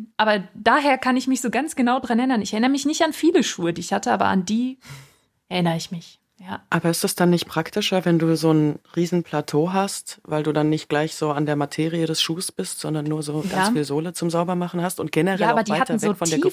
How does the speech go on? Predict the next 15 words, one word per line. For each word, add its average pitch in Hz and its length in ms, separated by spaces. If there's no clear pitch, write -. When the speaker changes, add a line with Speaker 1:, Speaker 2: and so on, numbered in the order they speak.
Speaker 2:
Geruchsbelästigung? 208 580
Speaker 1:
Rillen. 175 160
Speaker 2:
Ah. - 480
Speaker 1:
Die 196 80
hatten 208 220
ganz 233 240
Speaker 2:
Hm. - 60
Speaker 1:
tiefe 220 320
Rillen, 190 180
also 175 180
schön 214 260
tiefes 202 360
Profil. 175 500
An 208 160
Mode 262 540